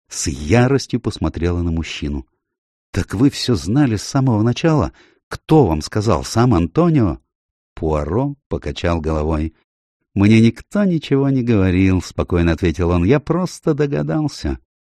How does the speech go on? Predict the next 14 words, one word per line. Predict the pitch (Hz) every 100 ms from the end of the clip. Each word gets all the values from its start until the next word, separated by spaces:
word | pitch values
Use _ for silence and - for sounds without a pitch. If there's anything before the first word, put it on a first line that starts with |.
| _
"Но | - 98
догадался | 92 90 95 131 147 -
я | 113 107
совершенно | - 110 110 - 151 147
правильно, | - 82 78 90 87
ведь | 87 87 -
так, | - 139 - -
мадемуазель? | 80 82 82 78 87 85 85 _ _ _ _ _ -
Понимаете, | 107 107 151 160 131 - 85 - _ _ -
если | 87 123 175 - 170
не | 165
умеешь | 170 165 160 175 143 101 -
хорошо | 90 101 101 147
догадываться, | 123 87 82 165 180 139 95 90 - 82